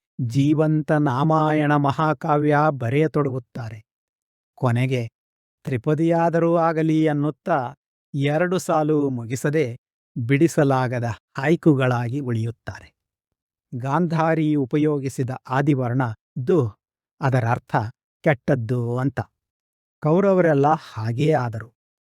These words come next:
ಅವರ ಶತಕೃತ್ಯಗಳು ಎಲ್ಲರಿಗೂ ಗೊತ್ತು. ಹೆಸರುಗಳು ಯಾರ ಬಾಯಲ್ಲೂ ಇಲ್ಲ. ಇದು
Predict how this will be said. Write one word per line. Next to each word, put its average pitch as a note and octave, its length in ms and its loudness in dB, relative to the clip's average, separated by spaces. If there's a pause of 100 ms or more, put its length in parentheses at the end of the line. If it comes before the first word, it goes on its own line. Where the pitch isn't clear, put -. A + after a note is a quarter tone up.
(160)
ಅವರ C#3 340 2
ಶತಕೃತ್ಯಗಳು C#3 1200 -2 (260)
ಎಲ್ಲರಿಗೂ C3+ 540 0
ಗೊತ್ತು. C3+ 400 -4 (720)
ಹೆಸರುಗಳು F3 640 -2
ಯಾರ D#3 300 0
ಬಾಯಲ್ಲೂ E3 560 0
ಇಲ್ಲ. C#3 240 -2 (840)
ಇದು D#3+ 460 0